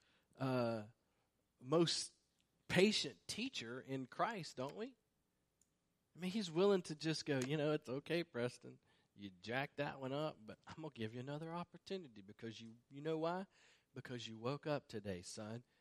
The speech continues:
and you're breathing. That's the opportunity he gave me of this day.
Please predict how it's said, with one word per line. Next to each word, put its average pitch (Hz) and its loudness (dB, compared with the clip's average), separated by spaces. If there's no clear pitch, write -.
and 107 -10
you're 110 -6
breathing. 104 0
That's - 2
the 120 -4
opportunity 113 -4
he 117 -12
gave 151 0
me 95 -18
of 113 -10
this 160 4
day. 92 -4